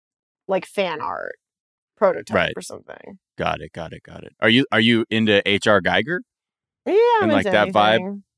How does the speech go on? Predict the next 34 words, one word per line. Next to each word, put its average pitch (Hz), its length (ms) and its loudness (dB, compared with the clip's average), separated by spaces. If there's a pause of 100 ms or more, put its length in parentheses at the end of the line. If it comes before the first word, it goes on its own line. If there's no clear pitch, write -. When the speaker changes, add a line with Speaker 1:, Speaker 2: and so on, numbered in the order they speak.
(220)
Speaker 2:
I - 60 2
would 151 140 6
just, - 120 2
'cause 135 120 2
I, 143 80 6
Speaker 1:
Yeah. - 100 4
Speaker 2:
I'd 139 120 2
imagine 151 280 2
someone 147 220 4
who 143 40 6
Speaker 1:
Yeah. 135 60 6
Speaker 2:
goes, 131 140 6
"I 180 100 4
wanted 254 280 6
to 240 40 8
look 240 240 6
at 135 160 6
it," 120 100 4
was 117 160 4
also 123 240 4
kinda 117 220 2
like, 113 180 4
"I 151 100 6
like 160 200 4
looking 120 300 2
at 98 160 4
H 98 180 0
R 92 140 6
Geiger's 85 720 0
<laughs> - 40 -20
sort 92 240 -6
of 78 120 -10
freaky 85 440 -8
illustration." 80 580 -8